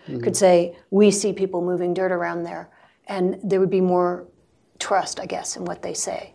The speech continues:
Speaker 2: than necessarily what the U S government would say.
Speaker 1: Well, I would hope that wouldn't be true, um,
Speaker 2: Mm-hmm.
Speaker 1: as a third-year
Speaker 2: Well,
Speaker 1: government employee.
Speaker 2: globally.
Speaker 1: Right. Um,
Speaker 2: It'd be much harder for the Russians to say, "The Brits and the Americans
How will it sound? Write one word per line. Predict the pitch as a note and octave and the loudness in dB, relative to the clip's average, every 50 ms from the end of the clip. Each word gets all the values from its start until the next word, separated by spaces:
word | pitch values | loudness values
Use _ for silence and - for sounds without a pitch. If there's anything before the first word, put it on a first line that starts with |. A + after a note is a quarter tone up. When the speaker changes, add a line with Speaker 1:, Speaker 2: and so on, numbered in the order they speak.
| _ _ - | _ _ -6
Speaker 2:
than | F3+ E3+ E3 | -4 -2 -2
necessarily | F3 F3 - F3+ - - E3+ E3 E3 E3+ | -2 -2 -4 -4 -4 -4 -4 -4 -4 -6
what | D#3+ D#3+ D3+ - | -6 -8 -8 -8
the | F3 | -6
U | E3 D#3 D#3 | -6 -6 -6
S | D#3 D#3 - | -6 -8 -8
government | D#3+ D#3+ E3+ F3+ F3+ - - - | -8 -8 -8 -10 -14 -14 -16 -18
would | - - | -14 -12
say. | - - - - - - - _ - - - - _ _ _ | -12 -10 -12 -14 -14 -18 -20 _ -20 -20 -20 -20 _ _ _
Speaker 1:
Well, | - C#3 | -2 0
I | C3 | 0
would | C3 - | 0 2
hope | G3 G#3+ G#3+ - | 2 0 2 2
that | D#3+ - | 0 0
wouldn't | B2+ A#2+ G#2+ | -2 -6 -8
be | A2+ A2 | -10 -10
true, | - - F3+ F#3 D3 A2 G#2+ - - | -10 -4 -2 0 0 0 -2 -6 -8
um, | - B2+ | -4 0
Speaker 2:
Mm-hmm. | B2 A#2+ A#2 A2+ A2 A2 - - - - - - - - A#2+ | 2 2 2 2 0 -4 -10 -14 -16 -18 -20 -20 -20 -20 -16
Speaker 1:
as | A2+ B2+ A#2 | -14 -14 -12
a | - - | -12 -14
third-year | - - - D3 C#3 B3+ | -8 -2 0 2 4 4
Speaker 2:
Well, | B3+ C3 | 4 4
Speaker 1:
government | - - C#4 C4+ B3+ | 4 4 4 6 6
employee. | B3 F3 E3 D3 B2+ - - | 6 6 6 6 4 2 -2
Speaker 2:
globally. | - - _ - | -8 -12 _ -6
Speaker 1:
Right. | C3 - - - - - - - _ _ _ _ _ _ - - - - | -6 -6 -6 -10 -16 -20 -20 -20 _ _ _ _ _ _ -20 -20 -6 2
Um, | - F#3 F#3 G3 F#3+ F#3+ F#3 E3+ - - - - _ _ - | 4 6 8 8 8 6 4 0 -4 -8 -16 -20 _ _ -2
Speaker 2:
It'd | A#3+ A#3+ - | 0 0 2
be | C#4 C4+ | 2 0
much | C4+ D4+ D4 - | 0 -2 -2 -4
harder | - B3+ B3+ B3 A#3+ - | -4 -4 -4 -2 -4 -4
for | - A#3 | -4 -4
the | G3+ F#3+ | -2 0
Russians | G3 G3 G3+ G3 - G#3 F#3 - | 0 0 0 -2 -6 -12 -12 -10
to | - F#3+ | -12 -12
say, | - - G3 F3+ F3+ E3+ E3 - _ _ _ _ _ _ _ _ - - | -12 -8 -8 -8 -8 -8 -12 -14 _ _ _ _ _ _ _ _ -10 -8
"The | G3+ | -4
Brits | G3+ G#3 G3+ G3 G3 | 0 2 0 0 0
and | - G3+ | -2 -2
the | F#3 | -2
Americans | F3+ F3+ F3 F3 F3 E3+ - G3+ F3 E3 E3+ E3 - - - | 0 -2 -2 -2 -4 -6 -6 -8 -10 -8 -8 -8 -10 -10 -12